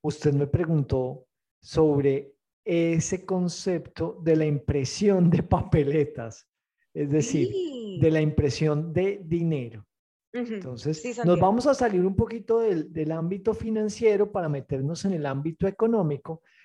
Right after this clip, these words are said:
Speaker 1: pero entender cómo eso puede golpear o afectar o mejorar nuestras finanzas, porque no, no hay, no es claro siempre que, que sea a favor o en contra, depende del momento, depende de la manera en que se haga.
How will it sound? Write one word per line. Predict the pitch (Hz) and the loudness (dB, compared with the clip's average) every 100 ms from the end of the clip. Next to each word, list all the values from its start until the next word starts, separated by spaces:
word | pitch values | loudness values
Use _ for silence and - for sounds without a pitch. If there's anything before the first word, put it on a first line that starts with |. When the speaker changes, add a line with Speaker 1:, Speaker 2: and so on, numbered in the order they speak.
| _ _ | _ _
Speaker 1:
pero | 208 208 202 | 6 8 6
entender | 202 190 185 180 170 165 | 4 2 2 2 2 0
cómo | - 208 214 220 | 0 2 2 0
eso | 208 214 214 | -2 -4 -4
puede | 214 208 208 220 208 170 | 0 2 2 0 -6 -10
golpear | 165 185 170 - 147 139 139 151 170 | 2 4 4 2 2 4 4 2 0
o | 175 165 | 4 4
afectar | 143 - 131 _ - 143 151 - - | 4 -2 -8 _ 2 4 4 0 2
o | 170 | 2
mejorar | 165 151 127 147 139 139 151 156 156 - _ - | 4 0 -2 -2 0 2 0 -2 -8 -20 _ -2
nuestras | 156 147 - 143 117 | 2 2 0 -4 -2
finanzas, | 165 269 311 185 139 | 2 4 4 2 -4
porque | - 147 - | 0 -2 2
no, | 143 143 196 | 0 0 -4
no | 170 | -2
hay, | 190 240 | 0 -2
no | 226 180 165 180 180 | -2 -4 -4 0 0
es | 185 | 0
claro | - 262 233 233 247 240 | 0 0 4 4 4 0
siempre | - 262 233 214 233 | -6 -4 -2 0 -2
que, | - 202 | -2 -4
que | - 151 | -2 -4
sea | - 151 160 196 | 0 0 0 0
a | - | -4
favor | - 147 135 139 | 2 2 4 0
o | 170 | -2
en | |
contra, | 180 233 151 127 | 0 0 0 -4
depende | 123 117 156 156 160 | -8 0 2 2 0
del | 180 180 | -2 -2
momento, | 196 208 196 185 151 | -2 0 0 0 0
depende | 127 - 139 139 151 | -2 -4 -4 -2 0
de | 160 | 2
la | 160 | 2
manera | 135 127 120 127 | 0 -2 -2 -4
en | 131 | -4
que | 139 | -6
se | - 131 | -4 -4
haga. | 120 117 | -4 -8